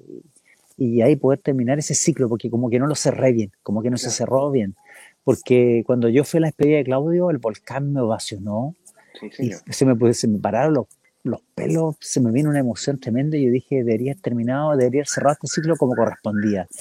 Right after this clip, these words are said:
Speaker 1: Haberme ido entre aplausos, no haberme, eh, no haberme ido como me fui, porque no, ni siquiera tuve un partido de despedida.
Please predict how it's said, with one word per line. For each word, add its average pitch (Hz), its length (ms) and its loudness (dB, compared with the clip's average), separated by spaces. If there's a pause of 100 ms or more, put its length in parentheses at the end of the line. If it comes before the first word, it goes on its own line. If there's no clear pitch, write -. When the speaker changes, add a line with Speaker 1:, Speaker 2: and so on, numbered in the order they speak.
(300)
Speaker 1:
Haberme 120 460 4
ido 110 100 -6
entre 98 200 -14
aplausos, 170 480 -2
no 151 80 -4
haberme, 127 520 -4 (180)
eh, 120 180 -8
no 127 360 -2
haberme 131 400 2
ido 139 140 2
como 120 180 -8
me 101 160 -20
fui, 220 340 0 (140)
porque 117 320 -6
no, 127 420 -4
ni 143 160 -2
siquiera 147 260 0
tuve 165 200 -2
un 165 180 -6
partido - 300 -4
de 151 80 -4
despedida. 202 360 -6